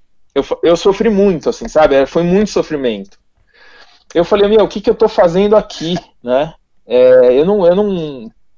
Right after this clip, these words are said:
eu não, eu não, não foi pra isso que eu vim." Eu tinha vis-, visto documentário, eu pensei que ia ser uma coisa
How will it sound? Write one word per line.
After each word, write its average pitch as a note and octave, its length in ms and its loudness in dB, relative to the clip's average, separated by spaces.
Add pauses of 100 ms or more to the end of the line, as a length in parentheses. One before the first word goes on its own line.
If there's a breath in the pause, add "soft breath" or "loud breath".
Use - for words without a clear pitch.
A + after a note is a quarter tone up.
(140)
eu C3+ 100 -8
não, D3 220 -6
eu D3+ 100 -2
não, D#3+ 140 -6
não E3+ 240 -4
foi A3+ 280 2
pra D#3+ 220 2
isso D3 240 0
que - 100 -4
eu C#3 80 0
vim." B2 240 -6
Eu C3+ 100 -4
tinha G#3 200 -2
vis-, F#3 220 -4 (100)
visto F3+ 260 -6
documentário, D#3+ 680 0
eu - 40 -4
pensei F3+ 240 -8
que G#3 60 -4
ia G3 40 -4
ser G#3+ 120 -8
uma G#3 120 -2
coisa G#3 380 0